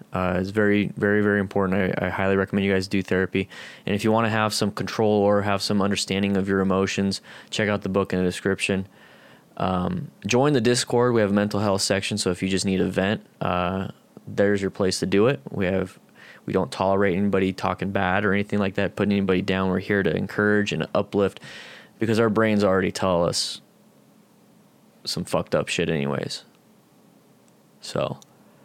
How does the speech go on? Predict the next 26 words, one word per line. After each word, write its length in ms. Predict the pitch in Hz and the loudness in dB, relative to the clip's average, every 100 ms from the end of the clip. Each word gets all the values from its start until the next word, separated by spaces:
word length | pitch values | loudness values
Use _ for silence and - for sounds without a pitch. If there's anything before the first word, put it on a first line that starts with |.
| - - - - - - - - - - _ _ _ _ | -20 -20 -20 -20 -20 -20 -20 -20 -20 -20 _ _ _ _
this 120 | 123 | 0
is 120 | 110 104 | 2 4
my 240 | 104 104 | 4 4
way 260 | 101 98 90 | 4 4 4
of 380 | 90 92 - - _ _ - | 0 -2 -10 -20 _ _ -2
basically 580 | 104 - 101 95 92 - | 0 2 2 2 0 -4
interacting 680 | 107 104 98 92 - 92 87 | 0 2 2 0 -2 -4 0
with 340 | 90 - - | -2 -4 -8
the 100 | 104 | -2
mental 280 | 101 92 107 | 0 0 -2
health 300 | 101 87 87 | -2 -2 0
area. 380 | 85 82 80 110 | -2 0 -2 -6
If, 140 | - - | -8 -4
if 140 | 104 | 0
I 120 | 113 | 0
type 360 | 117 - 107 104 | 0 -2 -2 0
things 240 | 107 104 | 0 2
out, 240 | 104 101 104 | 2 2 0
I'll 180 | 95 92 | 0 0
just 220 | 95 95 | 0 -2
delete 300 | 92 98 92 | -2 -2 0
the 40 | 92 | 0
whole 160 | 92 | -2
thing. 280 | 90 92 95 | -2 -4 -4
So 140 | - 95 | -4 -2
I 180 | 92 | -4